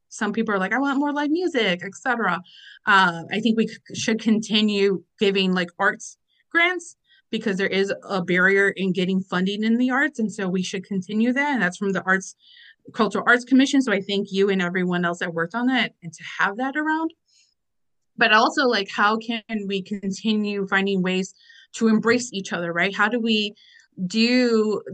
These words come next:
different creativities that are intersectional identities, right? An Afro-Latina, Latin-, uh, Latino, Latinx, or a woman from the L G B T Q I plus community,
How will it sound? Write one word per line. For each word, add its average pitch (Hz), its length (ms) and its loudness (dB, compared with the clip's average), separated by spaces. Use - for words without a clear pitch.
different 226 300 0
creativities 220 840 0
that 190 220 0
are 190 80 0
intersectional 220 840 -2
identities, 175 600 -4
right? 185 240 -4
An 220 220 0
Afro-Latina, 202 960 0
Latin-, 180 440 -4
uh, 185 220 0
Latino, 196 420 -2
Latinx, 185 720 2
or 185 220 0
a 196 100 0
woman 208 480 0
from 202 160 -6
the 190 160 -2
L 196 140 2
G 196 140 -4
B 185 140 -4
T 190 260 -8
Q 196 320 -6
I 202 320 0
plus 220 280 -2
community, 190 720 -2